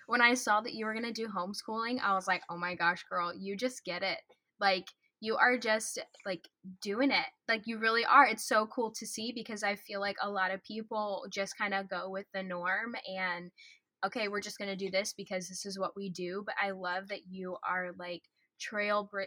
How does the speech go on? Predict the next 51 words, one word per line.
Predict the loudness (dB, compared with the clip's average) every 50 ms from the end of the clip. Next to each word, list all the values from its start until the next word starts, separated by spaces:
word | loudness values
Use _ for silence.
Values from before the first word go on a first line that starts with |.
| -6 _ -14
uh, | -12
trailblazing | -8 -4 -2 -2 0 0 -2 -4 -4 -4 -4 -4 -6 -6 -6 -6 -8 -8 -12 -16 -6
your | -2 0 0 0
own | 0 -2 -4 -4
path, | 0 4 6 6 6 4 2 -4 -8
and | -8 -6 -6
it's | -8 -4 -2
not | 0 0 0
just | -2 -4 -8 -8 -8 -8
for | -8 -6
you, | -6 -6 -6 -8 -8 -8
it's | -10 -10 -12
for | -10 -8
your | -6 -6 -6 -6
kids | -8 -10 -10 -10 -10 -12 -12 -14 -12 -10
too, | -10 -10 -10 -8 -8 -6
and | -6 -6 -6
their | -6 -6 -6 -8
kids, | -8 -8 -8 -8 -6 -8 -8 -10
and | -10 -12 -12 -14 -18 _
so | -12 -8 -6 -6
on | -6 -6
and | -8 -10 -12
so | -12 -12 -12
forth. | -10 _ -8 -8 -8 -8
So | -6 -4 -2 -2 -4 -6 -10 -16 -12 -8
it's | -6 -6 -6 -4
really | -4 -2 -2 -2 -2 -4 -8 -6
cool | -4 -4 -4 -4
to | -4 -6 -8
see | -8 -8 -8 -8 -8 -8 -8
you | -8 -6 -4 -4 -4 -4 -4 -6 _ _ _ _ _
not | -6 -2 2 2 2 2 0 -2
worry | -4 -4 -4 -4 -4 -4
about, | -4 -4 -2 -2 -2 -2 -2 -4 -6 -8 -10 -14 -14 -14 _ _ _ _ _ _
you | -8 -6
know, | -4 -4 -2
what's | -2 0 -2 -2 -4 -6
going | -6 -6 -4 -2
on | -2 -2 -2
around | -2 -4 -4 -4 -4 -6 -6 -8
you | -8 -8
and | -8 -8
just | -10 -10 -12 -12 -8
do | -6 -4 -4 -4
what | -6 -8 -12 -12 -8
you | -8 -6 -6
wanna | -6 -8 -10 -12 -12
do. | -14 -12 -12 -12
So | -12 -8 -6
that's, | -4 -4 -4 -6